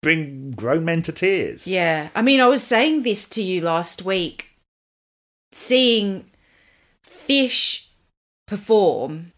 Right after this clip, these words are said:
Speaker 2: seeing videos of him performing live, I don't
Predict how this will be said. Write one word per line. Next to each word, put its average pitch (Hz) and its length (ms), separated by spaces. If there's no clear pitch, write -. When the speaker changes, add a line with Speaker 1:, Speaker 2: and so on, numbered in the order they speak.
Speaker 2:
seeing 208 340
videos 180 500
of 156 80
him 143 540
performing 165 540
live, 135 640
I 185 120
don't 202 440